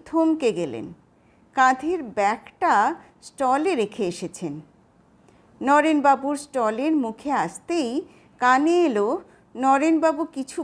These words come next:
বলছে আর অনিল খুব হাসছে। সন্দেহ হলো, কাছে গিয়ে কান পাতলেন। নরেনবাবু বলছেন, "বিমলবাবুর মতো আর দু চারটে মুরগি পেলেই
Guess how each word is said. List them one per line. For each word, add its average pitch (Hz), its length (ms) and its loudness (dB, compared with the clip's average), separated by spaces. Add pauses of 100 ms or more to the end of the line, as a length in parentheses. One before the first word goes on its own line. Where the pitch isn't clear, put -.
বলছে 262 680 -2 (240)
আর 269 280 4
অনিল 302 380 2
খুব 403 320 0
হাসছে। 196 640 -4 (640)
সন্দেহ 370 580 2
হলো, 175 460 -2 (460)
কাছে 214 340 0
গিয়ে 240 240 -6
কান 240 320 0
পাতলেন। 165 560 -4 (960)
নরেনবাবু 202 640 0
বলছেন, 233 680 0 (760)
"বিমলবাবুর 208 760 2
মতো 233 560 2 (280)
আর 254 400 6
দু 320 140 -2
চারটে 311 360 -2
মুরগি 277 400 -2
পেলেই 285 600 0